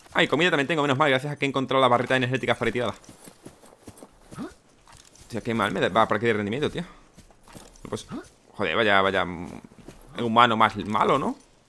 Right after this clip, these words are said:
O sea, no me puedo saltar ahí. Bueno, vamos a ir por dentro de la isla. Fíjate, o sea, estaba viendo y por allí creo que he visto otro trozo de tierra, ¿eh? Vale, ese no se puede coger esas, estos trocitos. Ahí tengo un cangrejo malvado.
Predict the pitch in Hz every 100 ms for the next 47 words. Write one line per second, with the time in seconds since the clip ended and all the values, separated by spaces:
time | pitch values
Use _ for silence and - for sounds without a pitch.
0 | _ _ _ _ _ _ _ - _ _
1 | - 110 104 110 120 123 117 131 - -
2 | 170 165 185 202 202 180 - 156 165 147
3 | 147 123 120 143 226 196 202 202 - 131
4 | - 120 135 185 233 220 147 131 - -
5 | - - - - 139 147 135 185 240 247
6 | 226 202 165 - 156 147 120 175 208 123
7 | 131 220 - - - - - - - -
8 | - - - - - - - - - 107
9 | 110 107 - 107 107 104 - 107 107 104
10 | 98 101 - - - 101 98 104 123 170
11 | - - - - - - - - - -
12 | - - - 95 110 110 113 107 117 117
13 | 107 104 98 117 160 -